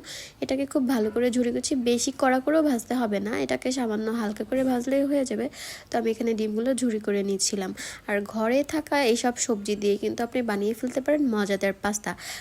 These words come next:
ঘরে কিন্তু আমাদের সবারই টমেটো বা যাই হোক শীতের সবজি থাকে। আর এদিকে আমার ডিম ঝুরি শেষ, তো আমি ডিমটাকে নামিয়ে তেল গরম করে দিয়ে নিয়েছিলাম রসুন কুচি আর হচ্ছে আদা কুচি। তো আমি এটাকে ব্রাউন কালার হয়ে গিয়েছে, আমি দিয়ে দেবো পেঁয়াজ কুচি। পেঁয়াজটাকে আপনারা আপনাদের ইচ্ছা মতো কাটতে পারেন,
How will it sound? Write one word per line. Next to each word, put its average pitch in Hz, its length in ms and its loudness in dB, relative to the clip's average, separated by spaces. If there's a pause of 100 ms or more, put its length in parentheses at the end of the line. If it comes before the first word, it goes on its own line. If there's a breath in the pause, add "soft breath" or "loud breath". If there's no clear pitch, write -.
(100)
ঘরে 247 220 4
কিন্তু 285 240 0
আমাদের 277 220 2
সবারই 220 300 2
টমেটো 208 580 0
বা 185 440 0
যাই 208 220 2
হোক 233 140 -2
শীতের 208 240 -2
সবজি 202 300 -2
থাকে। 214 280 -6
আর 254 100 2
এদিকে 202 320 -2
আমার 226 260 4
ডিম 214 200 0
ঝুরি 262 240 0
শেষ, 269 320 0
তো - 100 -16
আমি 214 120 2
ডিমটাকে 226 400 0
নামিয়ে 262 420 2 (120)
তেল 220 200 6 (300)
গরম 214 240 8
করে 208 280 4 (160)
দিয়ে 208 160 4
নিয়েছিলাম 208 500 0 (320 loud breath)
রসুন 226 400 2
কুচি 277 280 -2
আর 202 240 4
হচ্ছে 214 220 -2 (160)
আদা 202 300 4
কুচি। 208 320 -4 (140)
তো - 80 -2
আমি 208 140 0
এটাকে 214 220 -4
ব্রাউন 214 300 4
কালার 294 320 2
হয়ে 254 180 2
গিয়েছে, 214 260 0
আমি 214 160 0
দিয়ে 208 160 -2
দেবো 220 180 0
পেঁয়াজ 233 360 2
কুচি। 202 200 -4
পেঁয়াজটাকে 135 500 0
আপনারা - 360 0
আপনাদের 240 260 0
ইচ্ছা - 260 -2
মতো 120 200 0
কাটতে 214 280 -2
পারেন, 214 260 -2